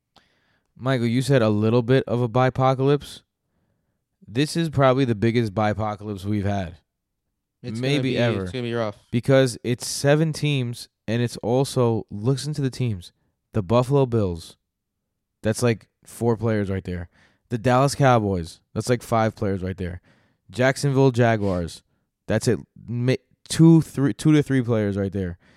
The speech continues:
Speaker 1: Los Angeles Chargers, that's another f-, four or five players. Minnesota Vikings,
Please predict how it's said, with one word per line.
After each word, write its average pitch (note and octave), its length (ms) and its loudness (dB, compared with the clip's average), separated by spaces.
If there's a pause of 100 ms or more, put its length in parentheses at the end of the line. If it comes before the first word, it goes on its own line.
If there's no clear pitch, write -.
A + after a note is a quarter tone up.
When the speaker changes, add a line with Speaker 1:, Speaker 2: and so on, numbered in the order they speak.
(400)
Speaker 1:
Los A#2+ 240 -2
Angeles D3 400 4
Chargers, G#2 600 2 (520)
that's A2+ 200 0
another C3 320 4
f-, A2+ 40 0
four - 840 -2
or C3 40 4
five A#2 360 0
players. G2 480 -2 (540)
Minnesota C#3+ 520 4
Vikings, A#2 640 -2